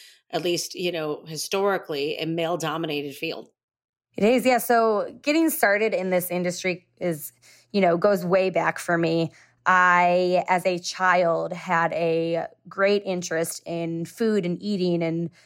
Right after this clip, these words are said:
Speaker 2: anything that surrounded that, that a child could get their hands on. And then I started in middle school doing a home economics class and just became very interested in what a recipe was and what involved in, in creating a recipe and,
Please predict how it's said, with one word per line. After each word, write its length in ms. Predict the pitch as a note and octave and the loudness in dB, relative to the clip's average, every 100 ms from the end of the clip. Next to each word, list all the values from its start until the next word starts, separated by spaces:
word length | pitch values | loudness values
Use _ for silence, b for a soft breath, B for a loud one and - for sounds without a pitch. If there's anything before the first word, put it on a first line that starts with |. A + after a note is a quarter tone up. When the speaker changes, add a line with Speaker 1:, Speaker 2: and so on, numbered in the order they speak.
| b - | b 0
Speaker 2:
anything 340 | G#3+ G#3 G#3+ | 2 2 0
that 120 | F#3+ | -2
surrounded 440 | - F#3 F3 F3+ E3 | 0 2 2 2 2
that, 340 | E3 E3 - | 2 2 0
that 160 | E3 - | 0 0
a 100 | D#3 | -2
child 360 | - E3 D#3+ | 2 2 2
could 100 | D#3+ | 0
get 120 | E3 D#3+ | -4 -4
their 120 | C#3 | -4
hands 380 | F3 E3+ E3+ E3+ | -4 -2 -2 0
on. 300 | D#3+ D#3+ D#3+ | 0 0 -2
And 140 | F3+ | 2
then 100 | F3 | 4
I 80 | F3 | 2
started 580 | F3 - F#3 F3+ F3+ F3+ | 0 2 2 4 2 2
in 260 | F3 E3 | 2 2
middle 220 | F#3 A#3 | 4 4
school 360 | A#3 - - F3 | 2 -2 0 0
doing 380 | D#3+ F3 E3+ E3 | 2 2 2 2
a 400 | D#3+ D#3+ D#3+ D#3+ B B - | 4 2 2 -2 B B -2
home 220 | B3+ B3+ | 2 2
economics 600 | A#3+ G#3+ F#3+ F3+ F3 - | 2 2 4 2 -2 -6
class 440 | - F3 E3 E3 | 2 4 4 2
and 140 | - F3+ | -6 -6
just 360 | F3 F3 - | -6 -6 -12
became 320 | - F3 G#3 F#3+ | -14 -4 -2 2
very 260 | F3 G#3+ | 2 2
interested 540 | F3+ F#3+ G3 F#3+ - F3+ | 0 -2 -4 -4 -4 -2
in 240 | F3 E3+ | 0 0
what 160 | D#3+ E3 | 2 2
a 80 | F3+ | 2
recipe 540 | D3 F3 - F3 E3+ | 0 -4 -6 -6 -4
was 440 | D#3+ D#3+ D#3+ D#3+ - | 0 0 -2 -6 -8
and 320 | E3 D#3+ E3 B B B - | -4 -4 -4 B B B 0
what 180 | F#3+ G3 | 0 2
involved 760 | F#3+ D#3+ E3+ F3 E3 E3 D#3 | 0 2 4 4 2 -2 -8
in, 380 | - F3 E3 E3 | -2 0 2 0
in 440 | - E3+ D#3+ D#3+ D#3+ | -2 -2 -2 -2 -6
creating 580 | - F#3 E3+ F#3 G3 | -6 -4 0 0 2
a 60 | F#3 | 4
recipe 720 | E3+ E3+ - - F3 E3+ E3+ | 2 2 -4 -10 -6 -4 -4
and, 720 | - E3 D#3+ E3 D#3+ D#3+ D#3+ | -2 -2 0 0 -2 -6 -8